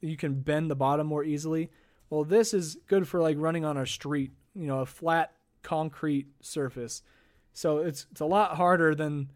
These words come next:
the other ones that I had. Um, I could show you those, but they're not near me. That would have been a good idea. But I might be going on a run tonight. We'll see what happens. But do you guys think I should do a product review on these bad boys?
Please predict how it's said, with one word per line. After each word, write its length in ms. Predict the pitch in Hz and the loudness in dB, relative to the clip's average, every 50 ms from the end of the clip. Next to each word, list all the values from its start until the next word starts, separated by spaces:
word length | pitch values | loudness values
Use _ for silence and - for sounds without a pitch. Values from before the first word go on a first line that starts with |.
| - _ _ _ _ _ | -20 _ _ _ _ _
the 100 | - 160 | 0 2
other 160 | 165 165 165 | 2 4 4
ones 220 | 151 143 143 139 135 | 2 2 0 -2 -2
that 80 | 139 | -2
I 80 | 131 123 | -4 -4
had. 340 | 127 131 120 113 113 113 127 _ _ _ _ _ _ _ _ - | -4 -4 -6 -8 -8 -10 -14 _ _ _ _ _ _ _ _ -8
Um, 380 | 165 147 147 147 143 143 143 - | -4 -4 -2 -2 -4 -4 -8 -8
I 140 | - 151 156 | -6 -4 -2
could 220 | 156 - 277 311 208 | 0 0 -2 -2 0
show 180 | - - 226 | 0 2 4
you 100 | 220 190 | 4 4
those, 400 | 160 151 143 143 151 143 - - _ _ _ _ _ _ _ _ _ _ _ _ _ _ _ _ _ _ _ _ _ _ _ _ _ | 4 2 0 -2 -4 -8 -12 -20 _ _ _ _ _ _ _ _ _ _ _ _ _ _ _ _ _ _ _ _ _ _ _ _ _
but 100 | - 151 | -10 -6
they're 80 | 147 160 | -4 -2
not 220 | 165 170 175 156 | 0 0 0 0
near 140 | 143 139 139 | 0 0 0
me. 200 | 131 123 117 113 - _ _ _ _ - | 0 -2 -6 -8 -10 _ _ _ _ -6
That 100 | 165 160 | -4 -2
would 100 | 165 156 | 0 0
have 60 | 147 | -2
been 80 | 143 139 | -2 -4
a 60 | 131 | -4
good 120 | 139 135 | -2 -2
idea. 320 | 127 123 120 120 120 120 120 _ _ _ _ _ _ _ _ _ _ _ - | -2 -2 -4 -6 -8 -8 -10 _ _ _ _ _ _ _ _ _ _ _ 0
But 300 | - 160 156 147 - _ _ _ _ _ _ _ _ _ _ _ _ _ _ _ _ _ _ - | 4 4 4 2 0 _ _ _ _ _ _ _ _ _ _ _ _ _ _ _ _ _ _ -6
I 60 | - 160 | -2 2
might 160 | 185 190 190 | 4 4 4
be 80 | 180 | 4
going 160 | 190 185 185 180 | 2 2 2 2
on 100 | 170 165 | 2 2
a 40 | |
run 180 | 160 160 160 156 | 2 2 0 0
tonight. 360 | 143 - 143 135 127 120 120 | -2 -2 -2 -2 -2 -2 -4
We'll 120 | 156 156 151 | -4 -6 -4
see 160 | 147 - 190 | -2 0 2
what 160 | 170 151 131 | 2 2 0
happens. 480 | 135 143 139 135 135 127 117 117 - - _ _ _ _ _ _ _ - | -2 -4 -4 -6 -6 -10 -12 -12 -16 -18 _ _ _ _ _ _ _ 0
But 260 | 170 175 170 170 - - - _ _ _ _ _ _ _ _ _ _ _ _ _ _ _ _ _ - | 2 2 2 0 -2 -12 -20 _ _ _ _ _ _ _ _ _ _ _ _ _ _ _ _ _ -4
do 60 | 180 | 0
you 60 | 185 | 4
guys 160 | 185 233 214 | 6 6 6
think 140 | - 262 233 | 4 4 4
I 60 | 226 | 4
should 140 | 214 185 214 | 4 4 4
do 100 | 196 220 | 4 4
a 60 | 196 | 4
product 480 | 160 - - 170 160 170 185 196 190 - | 4 2 0 2 2 4 4 4 2 4
review 320 | 208 202 180 190 202 208 | 2 2 2 4 4 4
on 140 | 202 202 196 | 4 4 4
these 260 | 196 196 202 214 196 | 2 2 2 0 0
bad 280 | - - 202 196 196 196 | 0 2 2 4 4 4
boys? 400 | 190 202 208 214 214 - - - | 4 4 4 4 2 -2 -8 -14